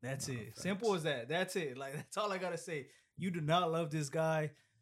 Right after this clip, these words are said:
Speaker 1: You're using him for clout, and, you know, eventually, like, it's gonna, it's gonna show up, and it's gonna come, like, to the surface. That's it. And yeah, I, I don't really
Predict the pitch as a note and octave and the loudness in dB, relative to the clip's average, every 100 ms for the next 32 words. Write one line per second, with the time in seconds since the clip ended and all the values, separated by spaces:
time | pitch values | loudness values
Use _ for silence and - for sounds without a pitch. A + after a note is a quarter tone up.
0 | _ - A2 C3 F#3+ F#3 E3+ F3 F#3 D3+ | _ -10 -4 2 2 4 4 2 0 -2
1 | E3 D#3 D#3 D3+ D3 - _ _ _ - | 2 4 6 4 2 -6 _ _ _ -4
2 | B2+ B2+ B2 A#2+ A2 G2 - B2 C3 B2+ | 2 2 2 0 -2 -6 -8 0 4 4
3 | A#2+ G#2+ G2+ _ _ _ - B2 C3+ D3+ | 4 0 -6 _ _ _ -6 2 4 4
4 | - D#3 D3+ C#3 A#2 B2 - D3+ C#3+ B2+ | 2 2 2 0 -2 -4 -2 0 0 -2
5 | B2 D3 C#3 - D#3 C#3+ B2+ - _ _ | -2 0 0 2 2 2 0 -4 _ _
6 | _ _ - B2+ A#2 C3 A#2+ D3 C#3+ B2 | _ _ -10 -8 -6 -6 -4 -4 -4 -6
7 | A2+ D3 C3 - A#2 G#2+ G#2+ - C3+ C3+ | -8 -8 -8 -8 -10 -12 -18 -14 -8 -8
8 | C3 A2+ - _ _ _ _ _ _ _ | -8 -10 -12 _ _ _ _ _ _ _
9 | C3+ A#2+ A#2 A2 G#2+ G#2 - _ _ _ | -2 0 0 -2 -4 -8 -10 _ _ _
10 | _ - A2+ G#2 D2 F#2 C3 - A#3+ A#3+ | _ -6 -6 -6 -8 -4 -2 2 2 4
11 | G3 F3 D3 | 2 -2 -6